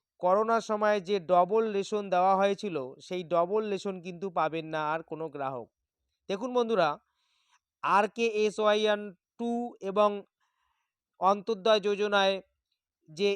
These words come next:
এওয়াইওয়াই, আহ, রেশন গ্রাহক রয়েছেন, তাদের রেশনের পরিমাণ যেটা রয়েছে সেটাই পাবেন। এখানে কিন্তু জানুয়ারি মাস থেকে আরও পাঁচ বছরের জন্য সেই রেশনের পরিমাণ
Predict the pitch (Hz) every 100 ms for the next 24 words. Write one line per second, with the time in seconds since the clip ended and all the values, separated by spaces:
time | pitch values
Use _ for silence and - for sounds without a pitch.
0 | 196 202 214 214 196 196 196 202 196 196
1 | 190 190 175 180 180 208 196 190 180 175
2 | 180 190 185 185 202 214 196 180 208 185
3 | 185 202 196 190 190 190 190 185 175 190
4 | 185 190 180 180 180 190 196 190 208 226
5 | 196 190 185 170 190 170 190 170 170 190
6 | 202 190 185 - 180 190 143 202 226 196
7 | 170 175 165 170 175 175 175 165 160 175
8 | 175 170 165 165